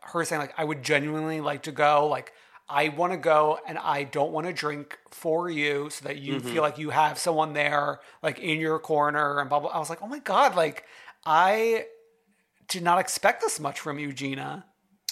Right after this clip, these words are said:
Speaker 2: I know. I think because we view all these women as monsters.
Speaker 1: Yeah. But then, like, I think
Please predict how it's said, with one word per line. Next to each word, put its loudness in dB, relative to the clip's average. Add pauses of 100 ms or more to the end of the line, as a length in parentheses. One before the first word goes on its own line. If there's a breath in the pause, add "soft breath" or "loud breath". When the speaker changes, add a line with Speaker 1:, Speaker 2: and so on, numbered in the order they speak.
Speaker 2:
I 4
know. 0
I 6
think 0 (120)
because -4
we -4 (100)
view -4
all 2
these -6
women -6
as -10
monsters. -12 (300)
Speaker 1:
Yeah. 2 (440 loud breath)
But 4
then, 4
like, 4
I 4
think 0